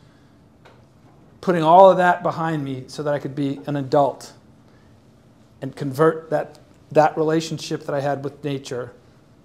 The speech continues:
into money. That's nothing wrong with that, but I'm just saying it was like, that was like a moment of, like, having to come to face that reality, that it was get, putting behind me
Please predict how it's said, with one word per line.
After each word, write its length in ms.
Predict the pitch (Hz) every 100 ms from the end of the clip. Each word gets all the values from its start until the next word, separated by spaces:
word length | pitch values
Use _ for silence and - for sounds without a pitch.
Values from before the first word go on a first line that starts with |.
| _ _
into 240 | 156 147 139
money. 320 | 135 117 107 - _ _ _ _ _ - -
That's 240 | - 190 -
nothing 280 | 240 247 180
wrong 240 | 196 208
with 140 | 143
that, 200 | 123 62 - _
but 160 | - -
I'm 80 | -
just 200 | 151 156
saying 220 | 180 170 156
it 80 |
was 100 | 147
like, 340 | 151 143 - -
that 180 | 156 165
was 160 | 165
like 140 | 170 156
a 60 |
moment 480 | 151 151 156 143 143
of, 120 | 135
like, 220 | 143 139
having 320 | - 147 143 143
to 100 | 139
come 280 | - 147 143
to 120 | - - _ -
face 340 | - 160 147 -
that 320 | 143 139 -
reality, 560 | 139 135 127 123 113 - _ _ _ - _ _ _
that 120 | - 135
it 80 |
was 200 | 135 131 -
get, 480 | - 170 - - -
putting 240 | - 190 185
behind 580 | 160 165 165 156 135
me 300 | 156 147 135